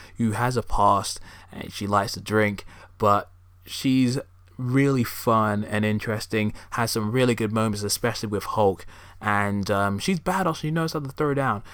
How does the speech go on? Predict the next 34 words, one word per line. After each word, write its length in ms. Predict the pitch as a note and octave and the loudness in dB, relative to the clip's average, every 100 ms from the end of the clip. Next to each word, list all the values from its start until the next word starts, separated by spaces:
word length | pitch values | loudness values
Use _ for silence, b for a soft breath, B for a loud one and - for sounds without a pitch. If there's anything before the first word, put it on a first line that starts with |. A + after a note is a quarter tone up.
| B | B
And 140 | - C3+ | -2 2
I 60 | |
know 200 | C3+ C#3+ | 2 2
Tessa 240 | C#3 C#3 B2 | 0 -4 -4
Thompson 440 | C3+ B2 A#2 A2+ | -4 -4 -2 0
doesn't 320 | A#2 A2+ G#2+ | 0 0 -2
like 240 | A2 A2 G#2+ | -2 -2 -2
the 80 | |
use 240 | G2+ G#2 G#2 | -4 -4 -6
of 60 | |
the 40 | G2+ | -4
word 240 | G#2 G2 | -4 -2
badass, 380 | G2 G2+ G2+ G2 | -2 -2 -2 -4
so 100 | - | -4
at 80 | G2 | -2
least 160 | G#2+ | -2
that's 220 | G#2 F#2+ A2 | -2 -6 -6
what 120 | F#2+ | -4
I 40 | |
read 240 | G2 G2+ G2 | -2 -2 -2
in 80 | |
one 160 | G2 G2+ | -2 -2
of 100 | F#2+ | -4
these, 320 | G2 F#2+ F#2+ | -4 -4 -4
uh, 160 | G2 G2 | -8 -6
interviews 440 | A#2+ A#2 G#2 G2 - | -4 -4 -4 -6 -8
that 100 | - | -10
she 120 | G2+ | -8
had, 260 | G2 F#2+ | -8 -8
but 180 | - F#2+ - B B | -8 -8 -8 B B
she 140 | - B3 | 0 2
was 140 | A#3 | 2
really 240 | A#3+ A#3+ G#3 | 4 2 2
cool. 420 | - G#3+ B2+ | 0 2 0